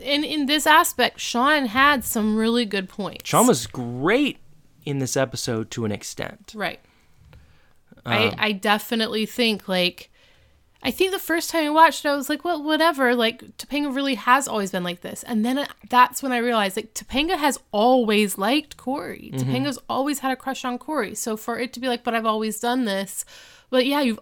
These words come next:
Speaker 1: always been attracted to him. So, like, you are now leading him on
Speaker 2: Ye-
Speaker 1: because you're doing the things that you've always done to try to show him that you wanted to be with him.
Speaker 2: Yeah.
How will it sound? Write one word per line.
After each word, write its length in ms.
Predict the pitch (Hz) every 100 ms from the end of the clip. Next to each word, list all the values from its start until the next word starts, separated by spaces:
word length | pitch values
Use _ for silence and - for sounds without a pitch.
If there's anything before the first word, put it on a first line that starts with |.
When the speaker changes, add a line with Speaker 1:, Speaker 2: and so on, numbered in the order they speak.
| -
Speaker 1:
always 340 | 233 254 240
been 120 | -
attracted 500 | 208 - 269 269 240
to 80 | 214
him. 300 | 175 165 92
So, 200 | 214 -
like, 220 | 226 220
you 100 | 247 247
are 80 | 233
now 280 | 226 247
leading 340 | 233 233 247 214
him 160 | 208 220
on 560 | 269 151 147 180 202 - _ _ _ _ _ _ _ _ _ _ _ -
Speaker 2:
Ye- 80 |
Speaker 1:
because 640 | 143 208 202 202 - - - _ _ _ _ _ _ _
you're 120 | 214 220
doing 280 | 226 247
the 80 | 262
things 260 | - 254 233
that 80 | 226
you've 140 | 202
always 480 | - 220 226 214 -
done 480 | 220 226 185 180 185
to 160 | - 214
try 280 | - 214 214
to 100 | 208
show 280 | - 214 214
him 300 | 190 180 180
that 120 | 180
you 140 | 202
wanted 280 | 180 190 185
to 80 | -
be 120 | 190
with 160 | 180 165
him. 220 | - 214 - - - - - - - - - - - - - -
Speaker 2:
Yeah. 240 | - 127